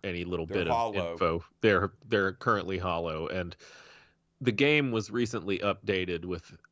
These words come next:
Speaker 1: some kind of D L C package. Now, what that exactly means, I don't know. It could just be, like, they're starting to lay the groundwork for it, which
Speaker 2: Mm-hmm.
Speaker 1: is probably likely, I would say.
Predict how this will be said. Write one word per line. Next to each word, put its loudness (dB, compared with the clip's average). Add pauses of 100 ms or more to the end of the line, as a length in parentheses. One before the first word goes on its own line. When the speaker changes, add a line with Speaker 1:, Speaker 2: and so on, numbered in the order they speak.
Speaker 1:
some -2
kind -2
of -6
D -2
L -2
C -8
package. -8 (600)
Now, 4
what 4
that 4
exactly -4
means, -4
I 0
don't 0
know. 2
It -8
could 0
just 0
be, 0
like, -4 (760)
they're 0
starting 0
to -4
lay -2
the -6
groundwork 0 (200)
for 2
it, 0
which -4
Speaker 2:
Mm-hmm. -8
Speaker 1:
is -6 (300)
probably 2
likely, -8 (120)
I 2
would -2
say. -8